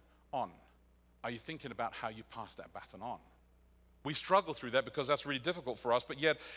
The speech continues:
it's really comfortable for us to talk about all the other things that we want to be able to do.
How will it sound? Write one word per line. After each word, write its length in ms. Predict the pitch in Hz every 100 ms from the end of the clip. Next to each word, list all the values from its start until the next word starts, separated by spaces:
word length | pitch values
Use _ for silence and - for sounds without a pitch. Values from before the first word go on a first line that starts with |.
| -
it's 160 | 151
really 200 | 135 170
comfortable 460 | 165 - 202 190 135
for 240 | - 117
us 300 | 107 117 - - - -
to 60 | 139
talk 200 | 151 147
about 200 | 139 143
all 280 | 165 175 170
the 120 | 147
other 180 | 156 156
things 280 | - 127 117
that 100 | 120
we 80 | 123
want 160 | 123
to 40 | 120
be 60 |
able 140 | 123 110
to 80 |
do. 220 | 113 151